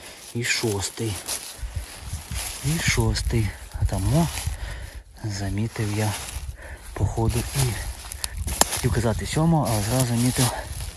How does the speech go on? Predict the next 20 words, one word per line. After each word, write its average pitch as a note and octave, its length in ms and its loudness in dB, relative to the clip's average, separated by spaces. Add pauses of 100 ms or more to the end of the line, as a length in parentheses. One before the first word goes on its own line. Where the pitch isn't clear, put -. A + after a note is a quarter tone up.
(180)
і A2 80 0
восьмого, C3 460 2
і - 20 2
дев'ятого. C3+ 640 0 (1120)
О. G#2+ 40 -2 (1300)
О, G#2 120 -4 (120)
ну, G2+ 80 -2 (160)
три A2+ 160 0
вкупі, G#2+ 440 -4
ну A2+ 160 -4
все. - 160 -4 (1400)
Все, - 200 -4
це G2 200 -2
вже G#2+ 120 -4
краса. - 420 -2 (1200)
Опа, B2 300 -2
і A#2 40 -4
тут C3 140 -4
ще B2 200 4
один. - 260 -4